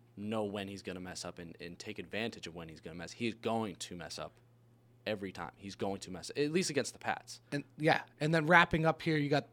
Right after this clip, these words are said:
Speaker 2: the Jaguars. They win fifty to ten in that game, but the Jacksonville Jaguars. I
Speaker 1: It,
Speaker 2: mean, are we really gonna get
Speaker 1: it, no,
Speaker 2: excited?
Speaker 1: no,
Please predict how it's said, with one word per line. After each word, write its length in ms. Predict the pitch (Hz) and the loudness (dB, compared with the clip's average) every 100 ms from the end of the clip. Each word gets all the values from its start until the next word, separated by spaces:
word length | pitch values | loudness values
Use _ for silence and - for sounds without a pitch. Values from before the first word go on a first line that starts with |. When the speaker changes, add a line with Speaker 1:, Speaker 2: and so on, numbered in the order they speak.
| - - | -16 -8
Speaker 2:
the 60 | 127 | 2
Jaguars. 680 | 165 156 160 147 143 156 | 10 12 12 10 6 6
They 140 | 151 143 | 4 2
win 180 | 143 139 | 2 0
fifty 360 | 160 143 151 | -2 -2 -2
to 60 | 131 | -4
ten 280 | - - 139 | -4 -4 -2
in 80 | 127 | -2
that 220 | 127 120 | -2 -2
game, 220 | 127 135 | -4 -2
but 140 | 123 117 - _ - - - - | -4 -6 -12 _ -20 -20 -20 -20
the 60 | - | -10
Jacksonville 520 | 135 131 - 113 107 | -8 -8 -8 -8 -8
Jaguars. 560 | 98 - 104 107 107 - | -6 -6 -6 -6 -6 -2
I 40 | |
Speaker 1:
It, 100 | 113 | -2
Speaker 2:
mean, 80 | 127 | 0
are 100 | 131 | 0
we 140 | 143 | 2
really 220 | 139 143 139 | 2 2 2
gonna 160 | 139 | 2
get 60 | 135 | 2
Speaker 1:
it, 40 | 131 | 4
no, 40 | |
Speaker 2:
excited? 320 | 131 127 123 | 4 4 2
Speaker 1:
no, 160 | 113 | -2